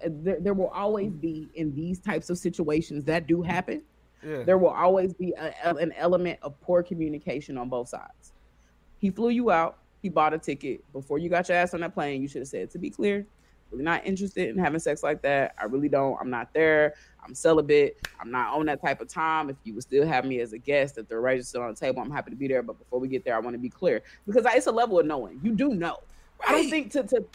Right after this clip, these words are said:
Speaker 1: to pretend obli-, oblivious is where it kinda gets annoying. But I feel like that is an example of poor communication skills. Same way with the dude. "Hey,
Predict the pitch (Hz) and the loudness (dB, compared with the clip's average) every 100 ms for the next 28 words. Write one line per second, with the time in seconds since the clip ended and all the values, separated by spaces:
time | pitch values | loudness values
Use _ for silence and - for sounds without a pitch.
0 | - 226 220 220 339 285 220 247 220 214 | -8 -6 -2 0 2 2 2 0 0 4
1 | 226 208 190 180 170 165 202 190 190 190 | 6 4 0 -6 -6 -4 -2 -2 -4 -6
2 | 180 175 135 147 190 220 247 - _ _ | -4 -6 -6 -6 -6 -8 -12 -20 _ _
3 | - - 175 202 196 269 254 220 214 160 | -20 -6 2 2 4 6 6 6 2 4
4 | 202 226 - _ 190 202 196 196 175 165 | 4 4 -2 _ 4 4 2 0 2 0
5 | 170 - - - 139 139 160 - - 165 | -2 -4 -6 -4 0 0 -2 -8 -2 0
6 | 185 226 320 151 147 127 101 - _ _ | 0 0 -2 -4 -12 -10 -12 -14 _ _
7 | - 202 220 226 226 240 220 226 302 285 | -2 0 0 0 -2 -2 -4 -6 -6 -4
8 | 131 - _ _ _ _ - 190 156 110 | -6 -8 _ _ _ _ 2 4 4 -2
9 | 131 | -10